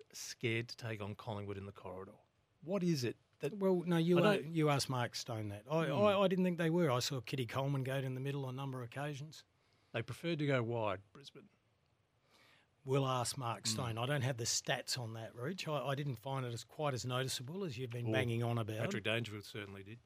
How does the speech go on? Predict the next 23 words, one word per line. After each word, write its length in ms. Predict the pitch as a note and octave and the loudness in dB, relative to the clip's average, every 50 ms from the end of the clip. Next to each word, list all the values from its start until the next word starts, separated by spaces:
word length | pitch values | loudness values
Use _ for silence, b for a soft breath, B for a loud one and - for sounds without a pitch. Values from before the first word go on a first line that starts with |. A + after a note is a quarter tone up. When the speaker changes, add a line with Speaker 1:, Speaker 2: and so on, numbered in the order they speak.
| _ _ - | _ _ -18
Speaker 2:
Oh, 80 | A#2 A2+ | -16 -14
did 120 | A2+ B2+ | -14 -12
Speaker 1:
He 120 | D3 F3+ - | -8 -6 -4
Speaker 2:
you? 40 | A2 | 0
Speaker 1:
banged 280 | G2 A2+ G#2+ G2+ G2 G#2 | 0 2 0 0 0 -2
on 100 | G#2+ G#2 | -2 -2
about 240 | G2 G#2 A2+ A#2+ B2 | 0 0 0 0 -2
it. 100 | G#3 - - _ _ b b b b b _ - | -4 -8 -12 _ _ b b b b b _ -14
Speaker 2:
Oh, 100 | C3+ A2 | -12 -10
so 140 | - - B2 | -10 -8 -8
you 80 | A2+ | -8
stole 320 | - - D3 C3+ B2+ A#2+ A#2 | -6 -2 -2 -2 0 0 -2
it 60 | A2 | -4
off 140 | A#2 G#2 - - | -4 -6 -6 -6
Paddy, 220 | - D#3 F3+ F#3 | -6 -6 -4 0
did 100 | D3+ D#3+ | 6 10
Speaker 1:
No, 320 | E3 D#3 E3+ F#3 G3+ G#3+ | 12 12 12 12 12 12
Speaker 2:
you? 320 | A3 G#3+ F#3+ E3 C#3 A#2+ B2 | 12 10 8 6 4 2 2
Speaker 1:
well, 220 | C3+ D#3+ E3+ - - | 4 4 4 6 6
I 100 | D#3+ D#3+ | 6 4
can 160 | - D3 C#3 | 4 4 4
only 300 | C3+ C#3 C3 B2+ B2 A#2+ | 6 6 6 6 4 2
do 580 | A#2+ A#2+ - - C#3 C3+ C3+ C3 B2+ B2+ C3 | 0 -2 -2 0 2 2 2 2 0 0 -2